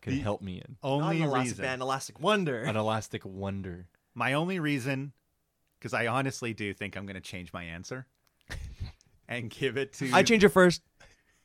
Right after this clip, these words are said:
Speaker 2: Okay.
Speaker 3: Yeah.
Speaker 2: I'm gonna give it to the elastic band, only because no one's,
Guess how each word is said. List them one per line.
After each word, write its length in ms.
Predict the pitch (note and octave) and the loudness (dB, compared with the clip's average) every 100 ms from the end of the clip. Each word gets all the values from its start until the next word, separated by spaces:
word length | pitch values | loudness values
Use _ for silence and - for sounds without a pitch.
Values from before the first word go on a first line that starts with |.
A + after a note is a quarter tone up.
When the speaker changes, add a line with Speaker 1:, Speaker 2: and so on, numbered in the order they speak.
| _ _ _ - | _ _ _ -6
Speaker 2:
Okay. 340 | C#3 - A#2 - F#3+ _ E3+ _ _ _ | -6 -4 -6 -6 -16 _ -12 _ _ _
Speaker 3:
Yeah. 240 | C3 A2 - - - - - | -2 -2 -6 -20 -20 -20 -2
Speaker 2:
I'm 260 | C3 C3+ C3+ | 2 2 2
gonna 240 | D3+ F3 | 0 0
give 240 | C#3+ D3+ | -2 0
it 140 | D#3 D#3 | 0 -2
to 480 | D3+ C#3 C3 C3 B2+ _ _ _ | -2 2 2 0 -6 _ _ _
the 80 | A#2 | -6
elastic 380 | A2+ C3 C#3+ D#3+ | 0 0 -2 -2
band, 360 | C3+ B2+ A#2 - _ | -2 -2 -4 -12 _
only 360 | C3+ D3 F3 G3 | -6 -4 -2 -4
because 760 | F3+ - D3+ A2+ G2 A2 - _ _ _ _ _ _ _ _ _ _ _ _ _ _ _ _ _ F#3 | -6 -2 0 0 -2 -10 -18 _ _ _ _ _ _ _ _ _ _ _ _ _ _ _ _ _ -8
no 200 | B2 B2 | -4 -2
one's, 220 | C3+ | -4